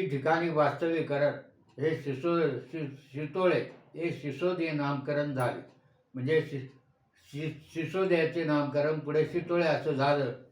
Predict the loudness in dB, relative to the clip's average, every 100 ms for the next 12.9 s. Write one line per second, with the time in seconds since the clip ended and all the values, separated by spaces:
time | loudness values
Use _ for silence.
0 | -12 -6 -4 -2 -4 -2 -2 -2 -2 -2
1 | -4 -8 -10 -6 -4 -6 -10 -14 -20 _
2 | -20 -20 -20 _ 0 2 4 4 4 4
3 | 4 2 2 4 4 2 2 0 0 -6
4 | -2 2 2 2 2 4 4 4 2 2
5 | 2 0 -2 -4 -6 -12 -20 _ _ _
6 | _ -8 2 6 6 6 6 6 4 2
7 | 0 0 0 0 4 4 4 2 0 -2
8 | -8 -8 -4 0 0 2 2 0 -4 -4
9 | -6 -8 -16 -20 _ _ -4 0 2 4
10 | 4 4 2 0 0 -2 -2 -4 -4 -4
11 | -2 0 -2 -4 -10 _ _ -12 -4 2
12 | 2 2 0 -2 -2 -2 -2 -2 -2